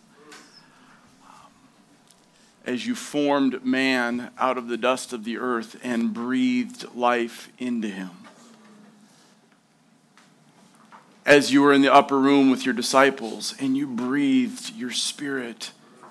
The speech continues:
into them. As you saved us from being stone cold dead and gave us hearts of flesh,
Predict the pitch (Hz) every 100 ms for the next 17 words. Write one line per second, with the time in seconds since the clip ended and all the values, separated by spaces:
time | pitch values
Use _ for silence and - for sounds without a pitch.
0 | - 139 143 135 123 107 - - - -
1 | _ - - - - _ _ _ _ _
2 | _ - - _ _ _ _ _ - 139
3 | 120 135 - - 160 151 127 - 143 139
4 | 123 - - - - 139 127 139 135 127
5 | - - 156 143 135 131 147 139 131 113
6 | 135 107 107 117 - _ _ _ - -
7 | _ _ - 131 127 147 127 131 117 -
8 | - - - _ _ _ - - 151 143
9 | - 120 - - 127 110 95 - - -